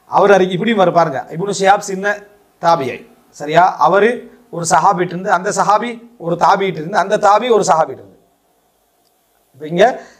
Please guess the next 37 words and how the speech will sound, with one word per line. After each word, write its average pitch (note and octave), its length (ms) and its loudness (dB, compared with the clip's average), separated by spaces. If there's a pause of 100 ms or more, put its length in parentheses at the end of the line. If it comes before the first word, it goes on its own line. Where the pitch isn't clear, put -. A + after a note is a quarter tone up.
இப்னு F3+ 300 -2
ஷிஹாப் F#3 240 4
அஸ்-ஜுஹ்ரி E3 340 2
அறிவிக்கிறாரு, D#3 640 0
சஹல் F3+ 220 -2
இப்னு F3+ 260 -6
சஅத் D#3+ 240 -6
அஸ்-சாயிதி D#3 320 -2
என D3+ 160 -8
நபி C3 200 -8
தோழர் D3 340 0
இது. B2 280 -6 (440)
சஹல் - 40 -4
இப்னு G#3+ 400 2
சஅத் F#3+ 220 2
அஸ்-சாயிதி E3 380 0
வந்து E3+ 480 -6
சொல்றாரு, E3+ 460 2 (140)
அன்னஹு E3 260 -8
கால F#3 260 2
ரஅய்து A#3 560 -2
மர்வான் F#3+ 420 4
இப்னு E3+ 220 -6
அல்-, E3 160 -8
மர்வான் F#3 340 2
இப்னு D#3+ 240 -6
அல்-ஹக்கம் A3+ 400 -4 (640)
ஜாலிசன் G3+ 760 2 (260)
ஃபில் G3 220 -4
மஸ்ஜித். - 340 -8 (800)
மஸ்ஜிதுல F#3+ 680 2 (360)
உட்கார்ந்து F#3+ 460 2
இருந்ததை F3 340 0
நான் E3 120 -2
என்ன - 80 -
செஞ்சேன்? B2 220 -8
பார்த்தேன். B2+ 380 -2